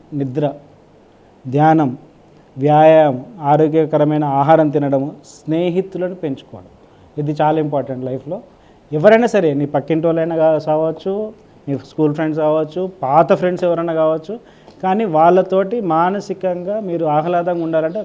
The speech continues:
కనీసము ఒక పది నిమిషాలు మాట్లాడాలి. ఒకప్పుడు రచ్చబండ ఉండే, చెట్టు కింద కూర్చునేవాళ్ళు, ఎంత ఏజ్ ఉన్నోళ్ళు, "అరే మీరందరూ ఎందుకు ఆరోగ్యంగా ఉన్నారు?" అని మనం, మన ఈ జనరేషన్ వాళ్ళు పోయి వాళ్ళని చూసేవాళ్ళు, "అరే ఇంతమంది ఓల్డ్ ఏజ్ వాళ్ళు,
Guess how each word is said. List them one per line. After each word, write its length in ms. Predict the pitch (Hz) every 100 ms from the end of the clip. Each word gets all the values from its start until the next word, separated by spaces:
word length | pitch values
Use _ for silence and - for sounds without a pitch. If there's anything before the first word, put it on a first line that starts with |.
| -
కనీసము 520 | 160 208 208 226 277 285 - _
ఒక 220 | 151 175 -
పది 240 | 170 185
నిమిషాలు 540 | 185 190 185 185 214 202
మాట్లాడాలి. 460 | 139 - 117 107 - _ _ _ _ -
ఒకప్పుడు 420 | 151 175 202 202
రచ్చబండ 560 | 180 165 185 180 180 175
ఉండే, 300 | 170 165 165
చెట్టు 140 | 165 156
కింద 140 | 175
కూర్చునేవాళ్ళు, 600 | 165 156 156 147 139 139
ఎంత 220 | 139 151 170
ఏజ్ 260 | 165 170
ఉన్నోళ్ళు, 340 | 165 156 147 156 - - 165
"అరే 100 | 175
మీరందరూ 360 | 175 175 185
ఎందుకు 240 | 180 180 180
ఆరోగ్యంగా 380 | 170 175 180
ఉన్నారు?" 220 | 175 175 180
అని 160 | 190
మనం, 640 | 190 160 160 185 190 175 160
మన 160 | 160
ఈ 180 | 160 180
జనరేషన్ 440 | 175 180 196 190 196
వాళ్ళు 160 | 175
పోయి 240 | 170 208 226 - - -
వాళ్ళని 300 | 156 190 196
చూసేవాళ్ళు, 500 | 202 196 180 143 135 -
"అరే 140 | 185
ఇంతమంది 400 | 180 185 190 202
ఓల్డ్ 240 | 185 185 196
ఏజ్ 120 | 185
వాళ్ళు, 400 | 180 180 175